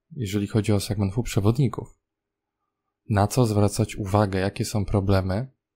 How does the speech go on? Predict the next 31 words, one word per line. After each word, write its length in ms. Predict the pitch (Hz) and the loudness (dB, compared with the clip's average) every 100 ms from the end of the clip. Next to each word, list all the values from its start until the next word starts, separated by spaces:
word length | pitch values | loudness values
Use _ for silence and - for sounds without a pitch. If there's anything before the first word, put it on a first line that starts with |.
| _ _ _ _ _ _ _ _ - | _ _ _ _ _ _ _ _ -6
e, 140 | 104 | -4
jakich 280 | 101 - - | -2 -6 -2
problemów, 800 | 110 98 98 98 92 90 - - _ _ _ 151 | 0 2 0 0 -4 -8 -16 -20 _ _ _ -12
e, 560 | - 107 101 98 98 104 | -6 -6 -6 -6 -8 -4
co 120 | - | 2
na, 100 | 110 | 2
na, 160 | 117 123 127 - - _ - - - | 4 2 0 -4 -8 _ -20 -20 -6
jakich 300 | 123 - 101 | -4 -2 4
problemów 520 | - 104 107 104 98 | 4 6 4 4 0
należy 600 | 104 104 101 101 98 98 | 2 2 2 2 2 0
wyszukiwać 1000 | 95 98 113 - 117 101 95 98 - - - - - | -2 -4 -4 -2 0 2 0 -2 -6 -12 -18 -18 -10
w 220 | 101 107 | -4 -4
kontekście 520 | 107 95 107 - 113 | -4 -4 -4 -4 -4
inwestycji. 760 | 98 95 - 98 - 123 175 - _ _ _ _ _ _ _ _ _ _ _ _ _ _ _ _ _ | -4 -4 -6 -8 -6 -6 -6 -10 _ _ _ _ _ _ _ _ _ _ _ _ _ _ _ _ _
I 420 | 123 117 120 110 - - - - _ _ | -2 0 4 4 2 -2 -6 -10 _ _
więc 200 | - 101 | -6 0
to 80 | - | 2
będzie 180 | 117 113 | 4 4
takie 240 | 107 - | 4 4
ogólne 300 | 107 113 113 | 4 6 6
omówienie 460 | 104 101 98 104 107 | 4 2 0 0 0
dla 180 | 95 98 | 2 0
osób, 320 | 107 120 120 | 0 -2 -4
które 200 | - 110 | 0 0
w 80 | 107 | 4
ogóle 180 | 110 104 | 4 4
nie 100 | 107 | 2
wiedzą, 220 | 101 98 | 2 0
o 60 | |
co 140 | 90 98 | 0 -4
chodzi. 300 | 92 - | -6 -10